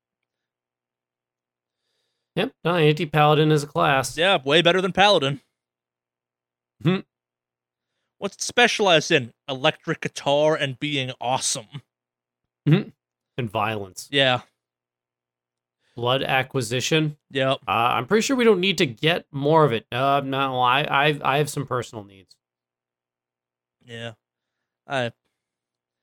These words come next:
Speaker 2: in further gaming news, though, I have gone back to Mass Effect Andromeda. In preparation for our eventual Game of the Year festivities, I felt one of us had to have actually played all of Mass Effect Andromeda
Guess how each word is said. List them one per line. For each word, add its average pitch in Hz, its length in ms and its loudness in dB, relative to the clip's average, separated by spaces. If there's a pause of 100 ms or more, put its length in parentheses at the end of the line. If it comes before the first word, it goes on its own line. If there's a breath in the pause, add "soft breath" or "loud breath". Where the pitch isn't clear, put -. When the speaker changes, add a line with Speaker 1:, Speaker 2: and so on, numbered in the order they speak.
(400)
Speaker 2:
in 151 100 -14
further 190 400 -2
gaming 156 400 0
news, 147 360 -4
though, 151 300 0
I 147 360 0
have 135 340 -2
gone 147 340 -2
back 139 320 0
to 135 60 -10
Mass 127 320 -2
Effect - 420 -6
Andromeda. 117 840 -6 (1400)
In 139 240 -4 (200)
preparation 160 800 0
for 147 220 -6
our 143 180 2
eventual 147 500 -4
Game 139 260 -2
of 131 160 -14
the 139 60 -10
Year 139 260 -2
festivities, 135 1080 -6 (500)
I 147 140 2
felt 151 380 2
one 139 260 0
of 147 120 0
us 151 200 2
had 147 280 0
to 165 180 -4
have 139 120 -4
actually 139 480 -2
played 143 320 -4
all 143 160 2
of 131 80 -2
Mass 139 260 0
Effect 135 340 -4
Andromeda 127 760 -4